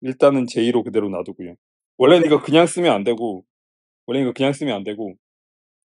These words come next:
여기에 델타 J라는 게 있어야 이렇게 쓰는 건데 여기선 델타 J가 일입니다. 그냥 일씩 추가되는 거라서.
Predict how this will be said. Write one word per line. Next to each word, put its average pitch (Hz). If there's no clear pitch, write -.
여기에 156
델타 139
J라는 151
게 127
있어야 147
이렇게 120
쓰는 143
건데 98
여기선 156
델타 139
J가 135
일입니다. 135
그냥 92
일씩 151
추가되는 120
거라서. 95